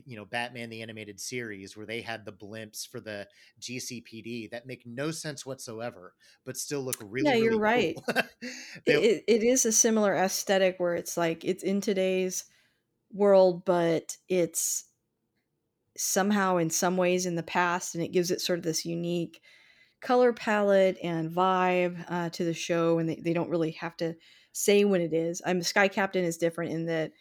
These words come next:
Speaker 2: it is set in a specific time frame, but like you said, it's not consistent with,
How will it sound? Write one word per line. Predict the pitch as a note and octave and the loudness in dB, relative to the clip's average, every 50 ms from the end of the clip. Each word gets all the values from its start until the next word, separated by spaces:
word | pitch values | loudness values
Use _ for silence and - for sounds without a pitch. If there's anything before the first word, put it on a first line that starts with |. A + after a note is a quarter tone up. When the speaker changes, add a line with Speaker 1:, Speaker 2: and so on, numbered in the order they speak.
| _ _ _ _ | _ _ _ _
Speaker 2:
it | - F3 | 4 8
is | F#3 G#3 A#3+ G#3+ - | 8 8 8 6 2
set | - F#3+ E3 D#3+ - _ | 2 2 2 0 -2 _
in | - E3+ E3 E3 | -4 -2 -2 -2
a | E3 D#3+ D#3+ D#3+ E3 D#3+ - | -2 -2 -4 -4 -6 -8 -8
specific | _ - - - E3+ - - F#3 F3+ D#3+ - - | _ -10 -10 -6 -6 -2 -2 -2 -2 -2 -6 -4
time | - F#3+ F#3 G3 | -4 -2 -2 -2
frame, | G3 - E3+ E3+ E3 | -2 -2 -2 -2 0
but | D#3+ E3 D3+ - | -2 -2 -2 0
like | D#3+ E3+ E3 - | 0 -2 -2 -2
you | F3 | -4
said, | E3 - G#3 F#3+ | -4 0 2 2
it's | E3 D#3 - - | 2 0 0 -2
not | F#3 D#3+ - - | -4 -4 -4 -4
consistent | E3+ D#3+ - - F3 E3 E3 - E3+ - - | -6 -6 -4 -4 -4 -4 -4 -6 -8 -8 -4
with, | - D#3+ D#3+ D#3+ | -4 -4 -4 -4